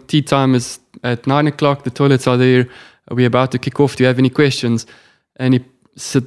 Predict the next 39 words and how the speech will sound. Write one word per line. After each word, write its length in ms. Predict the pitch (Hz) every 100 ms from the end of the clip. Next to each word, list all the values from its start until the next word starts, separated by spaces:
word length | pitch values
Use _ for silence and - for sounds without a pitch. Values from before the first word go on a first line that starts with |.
| -
he 100 | 123
sat 240 | 135 123
right 180 | 143 151
in 80 | 156
the 80 | 131
front 320 | 135 131 123
and 60 |
he 60 | 123
said, 200 | 123 120
"Yes, 200 | 123 123
can 140 | -
we 60 | 120
please 220 | 120 120
open 280 | 131 123 117
with 140 | 117
prayer?" 320 | - 107 117 - _
So 200 | - 117
he 100 | 110
was 180 | 113 123
really 400 | 127 135 131 127
just 200 | 127 123 - -
open 400 | 127 127 120 -
and 220 | 117 120 - - _ _ _ _ 123
upfront 460 | 123 - 113 113 104
and 240 | 107 113
warm. 340 | 113 117 113 107 - - _ _ _ _ -
Um, 320 | 120 113 120 _ _ _ _ -
and 180 | 131 127
when 180 | 139 143
it 180 | 135
came 200 | - 151 143
to 320 | 147 143 131
sharing 760 | - - 147 143 135 131 127 117 - 131
experiences, 640 | 127 - 139 131 127 120
like, 140 | 123 127 _ _ _ _ -
we 60 | 139
were 140 | 143
pretty 160 | 190 196
much 380 | 175 139 -